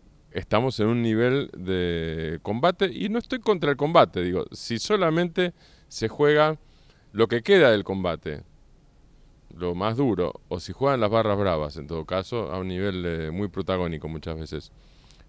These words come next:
¿cuál es el espacio para la crónica, para el relato, para el análisis, para el dato, para la asociación de conceptos?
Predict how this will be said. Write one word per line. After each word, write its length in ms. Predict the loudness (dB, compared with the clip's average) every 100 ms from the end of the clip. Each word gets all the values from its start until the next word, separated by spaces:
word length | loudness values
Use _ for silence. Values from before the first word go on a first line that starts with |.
| -12
¿cuál 220 | -4 -2
es 160 | -2 -4
el 80 | -8
espacio 600 | -2 -2 -2 -2 -4 -4 -16 -20 _ -20 _ -6
para 120 | -2
la 100 | -2
crónica, 540 | -2 -4 -4 -2 -2 -4
para 220 | -4 -6
el 60 | -4
relato, 560 | -4 -2 -2 -2 -4 -6
para 180 | -6 -6
el 80 | -4
análisis, 760 | -2 -2 -2 -4 -4 -8 -8 -18 -18 -6
para 160 | -2
el 140 | -2 2
dato, 440 | 2 2 -2 -2 -8 _ _ -20 -20 -20 _ -18 -2
para 140 | 0
la 80 | 0
asociación 840 | -2 -4 0 2 4 4 2 -6 -12 -10
de 100 | -4
conceptos? 720 | -4 2 2 4 2 0